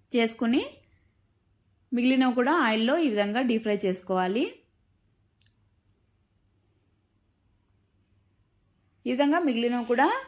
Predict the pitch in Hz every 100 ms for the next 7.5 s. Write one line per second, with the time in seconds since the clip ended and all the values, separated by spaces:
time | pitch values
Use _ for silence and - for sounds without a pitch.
0 | - _ _ _ _ _ _ _ _ _
1 | _ _ _ _ _ _ 233 233 240 240
2 | 233 226 - 226 294 523 - _ _ _
3 | _ _ _ _ _ _ _ _ _ _
4 | _ _ 240 233 233 277 403 254 202 208
5 | 190 190 190 196 180 175 220 370 - _
6 | _ _ _ _ _ _ _ _ _ _
7 | _ _ 247 233 277